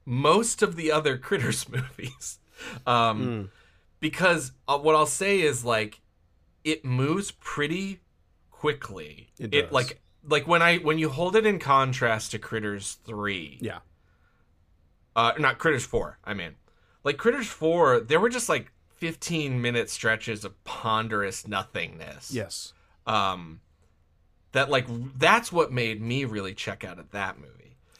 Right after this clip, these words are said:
Speaker 1: And this one, even though it's, like, bad, um, I was in it the whole time because we were always just moving from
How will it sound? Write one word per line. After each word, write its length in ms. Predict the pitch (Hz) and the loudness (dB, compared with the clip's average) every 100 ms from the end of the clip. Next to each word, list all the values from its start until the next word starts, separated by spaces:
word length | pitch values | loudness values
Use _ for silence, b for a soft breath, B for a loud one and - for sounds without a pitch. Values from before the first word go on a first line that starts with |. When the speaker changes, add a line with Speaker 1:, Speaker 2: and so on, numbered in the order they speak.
| b | b
Speaker 1:
And 180 | 123 131 | -4 0
this 220 | 269 - | 0 0
one, 300 | 165 123 117 - | -2 -2 -2 -6
even 360 | 180 277 269 | -6 -4 -2
though 260 | 156 156 135 | 2 4 4
it's, 200 | 117 - | 2 0
like, 200 | 107 92 _ - | -4 -4 _ -8
bad, 440 | 113 113 85 - _ _ _ _ _ _ _ _ _ | -4 -4 -6 -18 _ _ _ _ _ _ _ _ _
um, 520 | 113 107 98 50 - - _ _ _ _ - | -2 0 0 -2 -10 -20 _ _ _ _ -2
I 120 | 156 | 2
was 220 | 180 175 131 131 | 4 2 -2 -2
in 180 | 226 285 | -2 0
it 200 | - - | -2 -2
the 100 | 92 | -10
whole 260 | - - - | -10 -20 -20
time 400 | - 87 87 - _ | -20 -20 -20 -20 _
because 1000 | - 117 - 135 123 120 113 - - - _ | -10 -8 0 4 4 4 0 -8 -12 -18 _
we 140 | 135 135 | -4 4
were 160 | 156 | 8
always 220 | 156 190 151 | 8 8 4
just 160 | 131 | -2
moving 360 | 131 156 139 120 | 2 2 2 -2
from 420 | - 120 110 107 | -2 -2 -2 -12